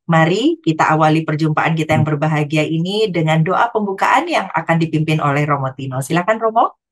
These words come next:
Speaker 2: Mari, saudari dan saudaraku yang terkasih, sahabat Oase Rohani Katolik yang dikasihi Tuhan dimanapun Anda berada, kita memulai permenungan kita pada hari ini dengan berdoa. Dalam nama Bapa dan Putra dan Roh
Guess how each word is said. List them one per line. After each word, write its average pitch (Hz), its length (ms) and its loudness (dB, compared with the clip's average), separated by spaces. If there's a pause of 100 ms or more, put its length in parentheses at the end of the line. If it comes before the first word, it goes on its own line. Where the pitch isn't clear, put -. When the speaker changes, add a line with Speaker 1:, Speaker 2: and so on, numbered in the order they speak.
(1160)
Speaker 2:
Mari, 147 320 4
saudari 127 320 6
dan 123 160 4
saudaraku 120 480 2
yang 117 160 2
terkasih, 117 560 0
sahabat 113 560 0
Oase 120 320 0
Rohani 113 240 2
Katolik 113 400 0
yang 117 160 0
dikasihi 110 720 0
Tuhan 131 320 2
dimanapun 113 480 2
Anda 110 160 -2
berada, 120 480 0 (460)
kita 127 260 2
memulai 131 400 6
permenungan 143 480 2
kita 139 400 0
pada 113 480 0
hari 117 300 2
ini 170 260 2 (400)
dengan 113 400 0
berdoa. 104 640 -4 (680)
Dalam 120 240 4
nama 120 240 6
Bapa 123 480 2
dan 123 160 4
Putra 131 400 0
dan 110 240 -2
Roh 110 160 -6